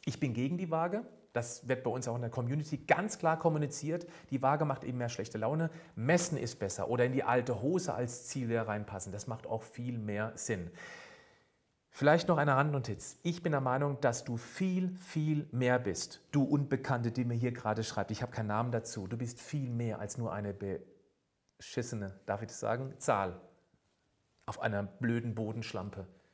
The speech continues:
Leute, es geht doch viel mehr um die inneren Werte. Also um Leberwerte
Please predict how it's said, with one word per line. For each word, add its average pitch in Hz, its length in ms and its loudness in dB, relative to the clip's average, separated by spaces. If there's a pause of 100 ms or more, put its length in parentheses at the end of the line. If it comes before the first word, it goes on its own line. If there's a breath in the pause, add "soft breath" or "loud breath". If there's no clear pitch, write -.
(540 soft breath)
Leute, 120 260 -2
es 120 140 -8
geht 123 120 -6
doch 120 120 -2
viel 147 240 -4
mehr 139 100 0
um 131 120 -2
die 139 140 -4
inneren 143 360 0
Werte. 92 320 -6 (640)
Also 110 260 -6
um 107 320 -4
Leberwerte 113 760 0